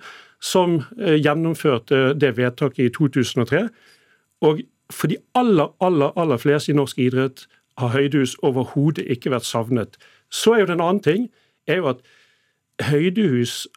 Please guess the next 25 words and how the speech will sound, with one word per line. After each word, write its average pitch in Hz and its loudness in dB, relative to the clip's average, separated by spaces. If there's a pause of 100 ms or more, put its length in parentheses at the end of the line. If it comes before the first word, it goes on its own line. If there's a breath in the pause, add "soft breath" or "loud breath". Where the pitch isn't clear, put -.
(440)
er 156 0 (100)
fortsatt - -4
ikke 151 0
bevist 156 0 (140)
har 170 0
noen 131 2
effekt, - -6
og - -4
fra 160 0
min 185 6
tid 160 -2
som 147 0
landslagstrener, 151 -2
og - -10
hadde 165 0
jeg 165 0
vært 156 0
landslagstrener 131 -2
i 113 -2
dag, 226 0
så - -4
ville 226 4
jeg - -2
ikke 170 0
brukt - -2